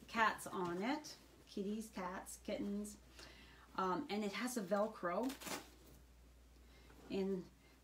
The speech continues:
at the top there to close it. And it had this, I've got it stuck to another item here. It had this adorable,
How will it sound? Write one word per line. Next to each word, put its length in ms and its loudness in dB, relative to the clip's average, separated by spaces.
at 160 -2
the 60 -4
top 440 -2
there 200 2
to 80 -4
close 520 2
it. 280 -2
And 280 0
it 300 2
had 920 0
this, 580 2
I've 140 -12
got 160 0
it 180 -6
stuck 440 -6
to 200 -2
another 460 -2
item 280 -2
here. 160 -4
It 120 4
had 300 6
this 340 2
adorable, 960 6